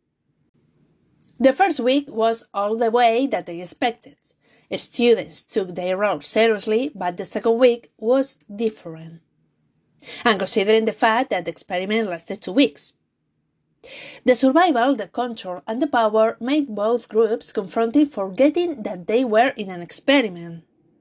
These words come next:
The students' behavior changed completely, and the experiments had to be ended for security reasons.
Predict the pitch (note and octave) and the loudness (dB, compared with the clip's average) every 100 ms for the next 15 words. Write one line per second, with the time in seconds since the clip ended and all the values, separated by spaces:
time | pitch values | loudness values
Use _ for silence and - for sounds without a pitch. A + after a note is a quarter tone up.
0 | _ _ _ _ _ - - - A#3+ C4 | _ _ _ _ _ -20 -20 -2 4 4
1 | - E4+ G4 F#4+ A#3+ A3+ A#3+ A#3+ G#3+ G#3+ | 6 4 4 -2 -6 -6 0 2 2 0
2 | - B3+ A3+ A3+ C#4 - G#3 F#3+ A3+ A#3 | -2 -4 -2 0 -2 -4 -8 -2 2 2
3 | G#3+ A3+ A#3 A3+ A#3 - D#4 F4 E4+ - | 2 2 0 0 -2 2 2 4 0 0
4 | C4 C#4 A3+ B3 - D4 D4+ B3 A#3+ C#4 | -2 -2 -2 -4 -2 2 2 2 0 -2
5 | - - A3 - G#3+ - D#4 D#4 D#4+ A#3 | -6 -4 -4 -4 -4 2 4 4 2 2
6 | A3 A#3 - E3+ E3+ - - | 0 0 -4 -12 -14 -16 -18